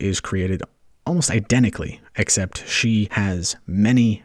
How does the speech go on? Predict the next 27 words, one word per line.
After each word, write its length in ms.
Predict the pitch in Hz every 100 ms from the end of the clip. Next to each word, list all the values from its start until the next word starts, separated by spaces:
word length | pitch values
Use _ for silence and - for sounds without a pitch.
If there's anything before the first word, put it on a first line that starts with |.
| -
many 260 | 104 107
more 240 | 104 95 95
traits 480 | - 120 101 - -
and 400 | 107 98 92 90
qualities 720 | - 113 110 107 104 104 95
and 420 | - 98 92 92 -
way 400 | 101 110 127 135
better 360 | 110 107 107
things 500 | 98 - 110 - - -
than 200 | 104 95
any 260 | 95 107 104
man 440 | 107 107 98 90
ever 200 | 98 95
does. 340 | 95 87 - -
And, 440 | 98 95 95 92
uh, 220 | 92 90 - -
yeah, 240 | 113 101 110
no, 100 | 104
it's 180 | 101
a, 200 | 113 113
it's 140 | 117 120
a 180 | 113 110
really, 400 | 110 131 117 98
really 320 | 101 104 101
good 160 | 98
story. 380 | - 85 92 - -
So 320 | 151 139